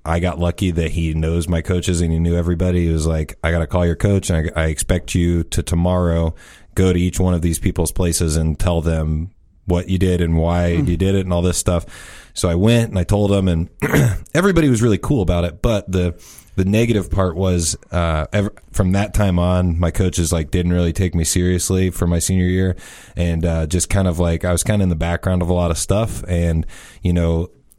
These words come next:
Speaker 1: I was actually told at a later date too that, um,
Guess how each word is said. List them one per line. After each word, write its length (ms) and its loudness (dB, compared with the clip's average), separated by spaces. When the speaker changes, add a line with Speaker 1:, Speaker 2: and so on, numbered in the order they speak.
Speaker 1:
I 120 0
was 140 0
actually 340 0
told 300 2
at 80 0
a 60 0
later 300 2
date 320 0
too 360 2
that, 400 0
um, 400 -2